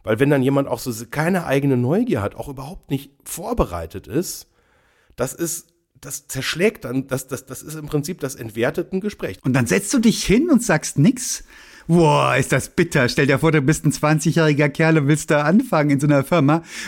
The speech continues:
Speaker 2: und der große, große Boss sitzt vor dir und der Schlauberger und, und sagt nix mehr. Oh, wie bitter.
Speaker 1: Und jetzt gibt's zwei Konstellationen. Das eine ist tatsächlich, da ist jemand schüchtern.
Speaker 2: Mhm.
Speaker 1: Das ist eine völlig andere Situation.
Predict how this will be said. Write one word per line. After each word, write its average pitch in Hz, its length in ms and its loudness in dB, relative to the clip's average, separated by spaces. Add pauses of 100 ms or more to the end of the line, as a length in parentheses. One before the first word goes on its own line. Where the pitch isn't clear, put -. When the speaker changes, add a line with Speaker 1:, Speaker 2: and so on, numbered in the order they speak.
Speaker 2:
und 127 120 2
der 170 120 4
große, 202 360 2
große 185 340 2
Boss - 300 0
sitzt - 240 0
vor 208 200 2
dir 135 300 2 (260)
und 135 120 2
der 165 120 4
Schlauberger 160 840 2 (320)
und, 160 320 2
und 165 160 2
sagt 226 320 0
nix 175 260 0
mehr. 139 300 4
Oh, 175 140 2
wie 196 100 6
bitter. 160 640 0 (220)
Speaker 1:
Und 135 180 4
jetzt 196 180 4
gibt's - 260 -6
zwei 180 220 0
Konstellationen. 180 720 -2
Das 120 180 0
eine 180 260 4
ist 185 180 -10
tatsächlich, 175 580 -4 (280)
da 127 80 -2
ist 156 260 -4
jemand 143 300 0
schüchtern. 90 520 -4
Speaker 2:
Mhm. - 120 4
Speaker 1:
Das 151 260 4
ist 151 80 -10
eine 127 100 -4
völlig 196 380 -4
andere 151 180 -2
Situation. 131 800 -2